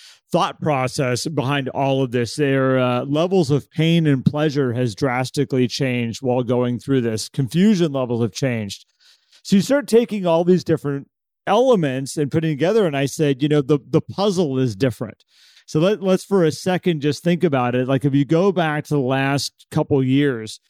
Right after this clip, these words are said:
depending on the situation, for the most part, they've been pretty simple puzzles to put together.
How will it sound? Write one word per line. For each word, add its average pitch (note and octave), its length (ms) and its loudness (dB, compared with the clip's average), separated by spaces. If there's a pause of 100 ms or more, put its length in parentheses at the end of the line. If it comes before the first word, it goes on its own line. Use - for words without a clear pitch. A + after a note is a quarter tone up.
(400)
depending D4 600 0
on A3 160 0
the G#3 100 0
situation, D#3 1000 0
for F#3 80 -2
the G#3 120 0
most G#3+ 360 0
part, D3 320 0
they've D#3+ 120 2
been D#3 220 -4
pretty F#3+ 280 0
simple D#3 480 -2 (140)
puzzles C#3+ 520 -2
to D3 100 -2
put - 220 -2
together. A#2+ 500 -4